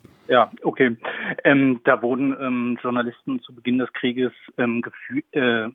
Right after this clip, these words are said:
entführt, zum Teil. Es,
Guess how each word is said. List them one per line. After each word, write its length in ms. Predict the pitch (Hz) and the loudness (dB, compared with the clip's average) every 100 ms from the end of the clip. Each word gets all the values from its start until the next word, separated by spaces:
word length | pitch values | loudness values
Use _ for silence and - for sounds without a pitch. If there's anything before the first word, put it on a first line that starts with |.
| _ _ | _ _
entführt, 680 | 139 120 - 139 147 143 135 - - | -6 -6 -6 0 4 6 4 -6 -10
zum 180 | 151 143 | -4 -4
Teil. 600 | - 127 127 135 131 151 - _ _ | 2 4 4 2 0 -2 -8 _ _
Es, 180 | 320 | -6